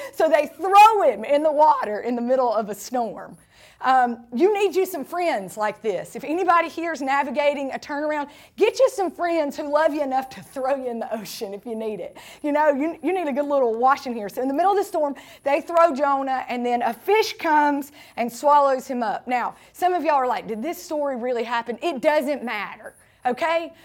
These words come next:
Jonah tells this story because all of us, whether it's, it's a fish or something else, we know what it's like to be so silly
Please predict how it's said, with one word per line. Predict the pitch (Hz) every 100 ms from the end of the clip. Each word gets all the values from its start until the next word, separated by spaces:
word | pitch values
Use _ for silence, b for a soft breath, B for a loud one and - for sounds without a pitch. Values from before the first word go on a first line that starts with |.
| B
Jonah | 202 330 415 427 427
tells | - 330 349 370 240
this | 214 339 359
story | - - 370 262 196 185 233 B B
because | - 311 - -
all | 349 381 440 403
of | 294
us, | 254 240 254 - B B
whether | 277 349 392 381 339 B -
it's, | 330 - 302
it's | 285
a | 240
fish | 233 - 415 -
or | 339
something | 359 349
else, | 320 233
we | 240 349 440 440 370
know | 330 320 349
what | 269 302
it's | 330 -
like | 302 294 254 -
to | 233
be | 262
so | - - 370 403
silly | 381 - - 427 359 233 165 226